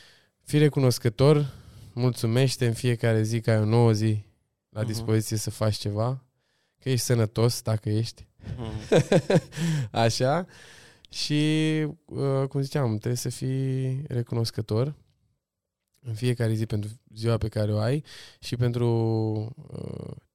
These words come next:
Speaker 1: ceea ce ai deja, ca să deschizi calea de a primi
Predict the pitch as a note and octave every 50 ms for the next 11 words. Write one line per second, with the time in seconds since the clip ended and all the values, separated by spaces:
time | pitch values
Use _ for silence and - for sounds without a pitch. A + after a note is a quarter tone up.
0 | _ _ _ _ - C3 B2 A#2 - - B2+ A#2 C#3 D#3+ F3 D#3 C3 C3 A#2+ G#2+
1 | G#2 A2 G#2 G#2 B2 D3+ - _ _ - - - - - - _ _ _ - -
2 | - B2+ A#2+ - C3 B2 A2+ A#2+ A#2 - - - C3+ C3 - - C3 B2+ C3 C3
3 | A#2+ B2 A#2+ A2+ - A2+ A2 A2+ A#2+ A#2+ A#2 A#2+